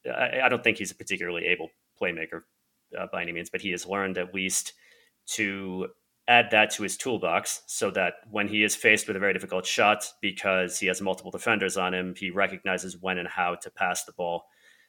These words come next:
rather than being one of those guys who, Mike, I'll say it again, and there have been certainly plenty of these guys, uh, always, certainly in the recent past, who just try to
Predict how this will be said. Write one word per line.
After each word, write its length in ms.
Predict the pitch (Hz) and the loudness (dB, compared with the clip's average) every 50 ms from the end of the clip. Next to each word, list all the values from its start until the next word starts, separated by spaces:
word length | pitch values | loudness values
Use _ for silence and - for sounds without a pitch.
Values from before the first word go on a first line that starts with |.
| _ _ _ _ | _ _ _ _
rather 340 | - - 110 107 104 101 98 | 0 4 4 4 6 4 2
than 220 | 92 98 98 95 - | 2 0 -2 0 0
being 280 | 104 101 98 98 92 | 2 2 2 0 0
one 100 | 92 98 | -2 -4
of 100 | 98 92 | -2 0
those 180 | 98 95 92 - | 0 -2 0 2
guys 540 | - 95 98 92 90 92 92 - - - - _ _ | 4 4 6 6 4 4 0 -2 -4 -6 -10 _ _
who, 180 | - 92 85 85 - _ _ _ _ | -12 -10 -10 -10 -12 _ _ _ _
Mike, 200 | 92 87 90 - 92 | -8 -8 -8 -6 -6
I'll 80 | 92 | -4
say 220 | 92 - - 101 98 | -2 2 4 4 4
it 60 | 87 | 6
again, 420 | 80 101 104 101 95 95 95 92 - - | 6 6 6 6 6 4 0 -6 -10 -12
and 200 | 92 85 85 82 | -12 -12 -8 -4
there 140 | 92 92 98 | -4 -4 -4
have 100 | 95 - | -2 -2
been 140 | 117 104 | -2 -2
certainly 600 | - - - - 127 113 110 107 104 98 95 98 - _ _ | 0 2 2 2 2 2 0 0 0 0 0 -2 -6 _ _
plenty 220 | - 113 110 110 104 | -2 0 2 2 2
of 60 | 95 | 2
these 180 | 92 98 92 92 | 0 -4 -4 0
guys, 440 | - 98 98 98 98 92 - - - _ _ - - - _ _ _ _ _ _ _ _ _ - | 2 4 4 4 2 0 -4 -6 -8 _ _ -20 -20 -20 _ _ _ _ _ _ _ _ _ -10
uh, 60 | - - - - _ - | -10 -10 -12 -12 _ 0
always, 420 | 110 110 110 98 92 95 110 110 | 2 2 4 4 4 2 2 0
certainly 380 | - - 110 98 98 - 107 101 | -2 -2 -2 -2 -2 -2 -2 -2
in 60 | 95 | -2
the 60 | 95 | 0
recent 360 | 98 101 101 - - 92 95 | 0 0 0 -2 -4 -4 0
past, 460 | 101 101 98 98 98 - - - - - _ - - | 4 6 6 6 6 4 0 -6 -10 -16 _ -12 -8
who 140 | 113 104 98 | -6 -6 -4
just 360 | 92 104 95 - - - - | -2 0 0 0 -2 -2 -6
try 300 | - - - 123 113 110 | -6 2 6 8 8 8
to 120 | 104 98 | 8 4